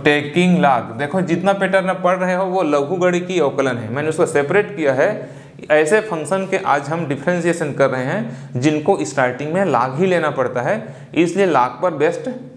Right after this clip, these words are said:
best डिफरेंशिएशन है। तो taking log, यदि हम इसको log ले लें तो log लेने पर क्या हो जाएगा, ये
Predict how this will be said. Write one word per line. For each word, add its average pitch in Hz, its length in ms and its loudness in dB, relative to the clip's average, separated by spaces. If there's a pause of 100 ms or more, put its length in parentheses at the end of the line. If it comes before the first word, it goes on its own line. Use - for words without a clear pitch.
(280)
best 190 340 2
डिफरेंशिएशन 127 600 0
है। 107 80 -4 (680)
तो 151 60 6 (140)
taking 156 400 2
log, 131 280 2 (260)
यदि 147 220 -6
हम 160 140 -2
इसको 160 220 0
log 160 340 2
ले 151 100 0
लें 151 260 -4 (540)
तो 147 80 4
log 139 300 4
लेने 160 180 0
पर 156 160 2
क्या 147 180 0
हो 147 140 2
जाएगा, 147 260 0
ये 170 220 -2